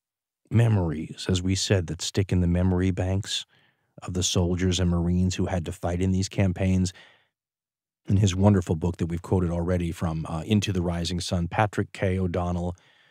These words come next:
talks to Harry Clark of the Fourth Raider Battalion fighting on New Georgia, and he remembers this, quote, "We took Viru Harbor, a lot of boom boom and bang bang.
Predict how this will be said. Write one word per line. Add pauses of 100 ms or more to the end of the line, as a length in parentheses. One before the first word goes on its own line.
(400)
talks
to
Harry
Clark
of
the
Fourth
Raider
Battalion
fighting (480)
on
New
Georgia, (1400)
and
he
remembers (640)
this, (220)
quote, (520)
"We
took
Viru
Harbor, (120)
a
lot
of
boom
boom
and
bang
bang.